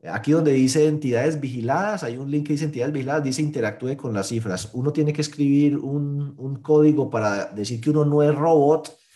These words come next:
y le toca empezar a jugar con una nueva ventana donde uno selecciona, "yo quiero persona natural,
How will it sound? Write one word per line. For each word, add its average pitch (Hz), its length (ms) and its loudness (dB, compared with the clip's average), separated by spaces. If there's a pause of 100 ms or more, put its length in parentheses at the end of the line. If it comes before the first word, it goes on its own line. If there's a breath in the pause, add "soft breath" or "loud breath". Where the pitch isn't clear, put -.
(220 soft breath)
y 117 100 -6
le 117 120 0
toca 120 240 -4
empezar 123 300 -4
a 131 80 0
jugar 113 340 -2
con 135 160 -8
una 139 180 -4
nueva 139 320 -4
ventana 117 380 -4
donde 113 160 -2
uno 117 100 -4
selecciona, 120 460 -6
"yo 98 140 -4
quiero 113 280 -4
persona 101 380 -4
natural, 131 840 -2